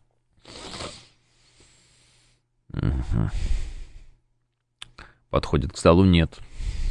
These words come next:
Нет. Вот это интересно. Из интересного положения сейчас будет бить Абрамов. Вы видите, он располагает кий позади спины.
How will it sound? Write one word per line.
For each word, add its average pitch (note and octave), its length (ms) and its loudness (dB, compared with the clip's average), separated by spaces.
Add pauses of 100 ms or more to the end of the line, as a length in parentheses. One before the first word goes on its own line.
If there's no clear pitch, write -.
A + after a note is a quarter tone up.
(340)
Нет. - 360 -4 (2250)
Вот - 140 -8
это D#2+ 140 4 (140)
интересно. G2+ 760 8
Из F#2 280 2
интересного F#2 800 6
положения E2+ 640 6
сейчас C2+ 320 0
будет C2 340 -2
бить F2 400 0 (200)
Абрамов. D2 480 4 (1120)
Вы C#2+ 180 2
видите, B1+ 500 2
он G1+ 400 -4 (720)
располагает C#2 580 0
кий - 480 -6 (800)
позади D2+ 460 6
спины. E2 500 4